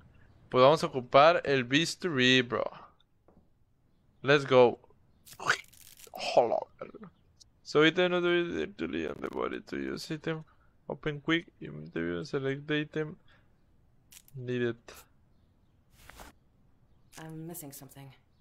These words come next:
Speaker 1: ¿No ocupo ese? ¿Ninguno de esos?
Speaker 2: I'm missing something.
Speaker 1: Ah, vamos a ver, pues. Vamos a ver, bro. Let's see. Supongo que vamos a ocupar, ¿qué? ¿Una de estas?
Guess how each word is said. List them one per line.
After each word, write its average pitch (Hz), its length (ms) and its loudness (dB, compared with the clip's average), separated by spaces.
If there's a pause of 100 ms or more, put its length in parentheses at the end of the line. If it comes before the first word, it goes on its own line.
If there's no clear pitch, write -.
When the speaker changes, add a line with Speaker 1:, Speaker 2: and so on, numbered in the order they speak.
(200)
Speaker 1:
¿No 135 120 -2
ocupo 156 280 0
ese? 233 220 0 (3250)
¿Ninguno 151 360 4
de 226 80 12
esos? 175 360 0 (1400)
Speaker 2:
I'm 160 280 -14
missing 156 260 -14
something. 139 360 -18 (580)
Speaker 1:
Ah, 131 120 -8
vamos 135 280 -8
a - 40 -4
ver, - 200 -8
pues. - 280 -18 (640)
Vamos 151 200 -2
a 123 80 8
ver, 113 180 4
bro. 110 200 0 (1200)
Let's 143 400 2
see. 120 320 0 (1600)
Supongo 147 240 0
que 156 80 0
vamos 160 140 2
a 165 40 -6
ocupar, 147 380 6
¿qué? 160 120 0
¿Una 160 160 4
de 175 60 6
estas? 226 420 0